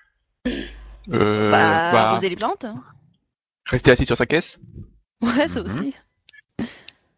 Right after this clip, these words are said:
Speaker 3: Ou hypnotiser
Speaker 2: Euh, intrigue.
Speaker 3: les gens comme Camille.
Speaker 2: Oui, et comploter aussi.
Speaker 3: Ah, elle complote plus, d'ailleurs, Camille. Tiens, ça me fait penser. Toi, elle hypnotise, soit elle fait la psychologue de comptoir, alors, euh.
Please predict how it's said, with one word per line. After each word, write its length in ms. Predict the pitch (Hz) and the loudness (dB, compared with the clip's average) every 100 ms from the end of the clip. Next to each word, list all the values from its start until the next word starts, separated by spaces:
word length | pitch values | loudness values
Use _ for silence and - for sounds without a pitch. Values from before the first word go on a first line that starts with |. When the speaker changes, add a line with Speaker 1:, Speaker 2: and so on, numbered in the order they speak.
| _ _ | _ _
Speaker 3:
Ou 100 | 110 - | -2 2
hypnotiser 260 | 156 180 190 | 0 2 2
Speaker 2:
Euh, 40 | |
intrigue. 300 | 214 - 120 | 0 -2 -4
Speaker 3:
les 140 | 107 101 | -4 -4
gens 180 | 135 | -6
comme 180 | - 107 | -4 -4
Camille. 440 | 90 113 135 120 82 - - - - - | 0 -2 -2 -6 -8 -12 -20 -18 -20 -14
Speaker 2:
Oui, 240 | 214 233 - | -8 -6 -6
et 60 | 214 | -8
comploter 500 | 277 277 302 277 254 | -8 -6 -8 -6 -6
aussi. 220 | 240 233 - - - - - - _ _ _ _ _ _ - | -6 -12 -14 -16 -20 -20 -20 -20 _ _ _ _ _ _ 2
Speaker 3:
Ah, 100 | 208 | 4
elle 80 | |
complote 380 | 160 123 - 131 - | 6 4 6 2 2
plus, 220 | 160 156 | -2 2
d'ailleurs, 340 | 107 101 104 | 4 4 2
Camille. 360 | - 95 101 95 - | 2 0 2 0 -4
Tiens, 260 | 123 147 147 | -4 -4 -4
ça 120 | - 95 | -8 -8
me 60 | |
fait 120 | - | -6
penser. 420 | 90 98 - 101 98 _ _ _ _ _ - | -4 -4 -4 -10 -10 _ _ _ _ _ 6
Toi, 120 | 170 | 8
elle 100 | 160 | 8
hypnotise, 600 | 151 - 143 143 175 170 123 | 4 -4 0 0 0 -4 -8
soit 160 | 147 | -6
elle 60 | 139 | -8
fait 120 | - | -4
la 80 | 120 | -6
psychologue 480 | - 127 - 127 120 | -2 -4 -2 -6 -4
de 80 | |
comptoir, 500 | 117 117 - 107 92 | -8 -8 -6 -4 -2
alors, 360 | 76 78 82 | -2 -2 0
euh. 60 | 76 | -2